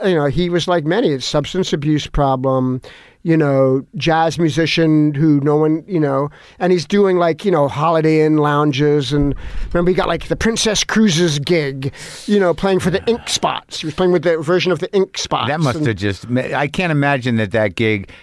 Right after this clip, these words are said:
Speaker 2: like, those kind of gigs, I, I see it in comedy or any kind of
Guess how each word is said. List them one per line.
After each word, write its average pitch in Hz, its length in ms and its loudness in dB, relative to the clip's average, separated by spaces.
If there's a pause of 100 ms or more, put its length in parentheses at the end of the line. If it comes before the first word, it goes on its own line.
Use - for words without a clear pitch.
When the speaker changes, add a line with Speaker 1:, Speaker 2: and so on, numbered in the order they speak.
(100)
Speaker 2:
like, 120 180 -2
those 139 200 -2
kind 131 200 -2
of 110 80 -4
gigs, 113 260 -2
I, 120 180 -2
I 123 80 0
see 135 240 -2
it 113 80 0
in 104 60 -4
comedy 110 400 0
or 104 60 0
any 127 200 0
kind 104 220 -4
of 85 80 -6